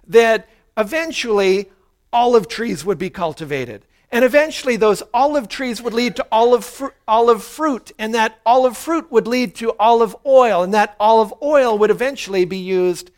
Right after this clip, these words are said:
uh, to treat the skin and to make people's face shine in a way that they didn't even shine in paradise. If God has created us with that kind of partnership,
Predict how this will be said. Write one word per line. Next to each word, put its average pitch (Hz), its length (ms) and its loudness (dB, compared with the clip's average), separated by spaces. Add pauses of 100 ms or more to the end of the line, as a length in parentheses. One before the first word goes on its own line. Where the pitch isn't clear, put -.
(420)
uh, 185 200 -6
to 175 160 -16
treat 208 300 -14
the 202 60 -14
skin 180 540 -8 (100)
and 165 220 -10
to - 100 -12
make 170 280 -12
people's 147 480 -12
face 135 500 -12 (140)
shine 113 460 -14 (580)
in 120 80 -20
a 120 60 -18
way 139 180 -12
that 139 160 -14
they 123 120 -12
didn't 165 300 -14
even 135 300 -18
shine 135 400 -14
in 107 100 -20
paradise. 104 720 -16 (1700)
If 226 240 -6
God 277 360 -2
has 240 260 -10
created 202 600 -6
us 160 220 -8
with 156 240 -14
that 214 260 -8
kind 240 300 -8
of 214 160 -10
partnership, 147 800 -14